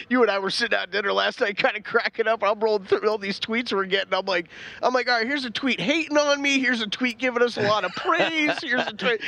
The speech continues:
Speaker 1: I'm like, "I don't even know where these are coming
Speaker 2: The
Speaker 1: from."
Speaker 2: thing with the Flaccos, though, the Flacco award winners, those are triple digit ones.
Speaker 1: Yes.
Speaker 2: Like, we are in our, in our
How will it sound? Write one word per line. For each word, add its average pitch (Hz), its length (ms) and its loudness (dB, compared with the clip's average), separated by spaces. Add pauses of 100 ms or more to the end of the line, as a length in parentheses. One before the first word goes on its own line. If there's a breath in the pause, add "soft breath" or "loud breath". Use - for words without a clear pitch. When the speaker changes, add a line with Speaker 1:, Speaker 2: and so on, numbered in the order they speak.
(160 loud breath)
Speaker 1:
I'm 254 120 4
like, 220 140 0
"I 247 140 -2
don't 269 160 0
even 190 180 -2
know 330 160 4
where 247 140 2
these 165 180 -6
are 165 60 -4
coming 135 260 -10
Speaker 2:
The 139 80 -2
Speaker 1:
from." - 80 -8
Speaker 2:
thing 247 140 0
with 165 120 2
the 113 60 -6
Flaccos, 139 640 -2
though, 92 100 -2
the 101 80 0
Flacco 135 560 0
award 117 240 0
winners, 95 300 -2 (200 loud breath)
those 247 380 0
are 143 100 0
triple 147 540 0
digit 214 340 2
ones. 85 220 -12
Speaker 1:
Yes. 143 220 -2
Speaker 2:
Like, 131 160 0
we 220 180 -2
are 127 240 2
in 131 220 -2
our, 135 260 2 (100)
in 131 120 0
our 131 320 0